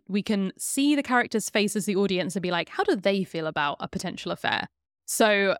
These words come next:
Heck tells Rachel that Rob cheats on his girlfriend like a nutter, just all the time, like an absolute madman. And he's basically like, "You should figure it out before someone gets hurt." And it's like, "Oh, I think that might be deep guilt on Lu-,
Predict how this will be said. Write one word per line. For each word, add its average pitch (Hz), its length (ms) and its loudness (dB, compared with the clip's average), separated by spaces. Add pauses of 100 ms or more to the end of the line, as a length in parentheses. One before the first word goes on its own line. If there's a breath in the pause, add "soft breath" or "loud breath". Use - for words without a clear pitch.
(120)
Heck - 280 2
tells 208 440 2 (180)
Rachel 185 500 2
that 185 180 0 (120)
Rob 185 340 2
cheats - 260 -2
on 202 60 2
his 185 120 -2
girlfriend 175 500 0
like 185 260 0
a 196 60 0
nutter, 185 440 -2 (320)
just 262 200 2
all 370 160 6
the 254 100 4
time, 185 320 2
like 214 140 2
an 302 60 4
absolute 285 440 2
madman. 196 500 2 (320)
And 220 220 2
he's 254 320 4
basically 202 340 2
like, 185 260 2
"You 233 100 4
should 226 200 0
figure 208 280 2
it - 60 2
out 185 160 2
before 190 280 0
someone 185 280 -2
gets 180 220 -4
hurt." 160 360 2 (500)
And 185 100 -4
it's - 120 -6
like, 180 220 0 (140)
"Oh, 311 520 4
I 214 120 2
think 262 220 2
that 240 140 2
might 233 220 2
be 214 300 2 (140)
deep 247 360 0
guilt 269 420 4
on 185 360 0
Lu-, 185 220 0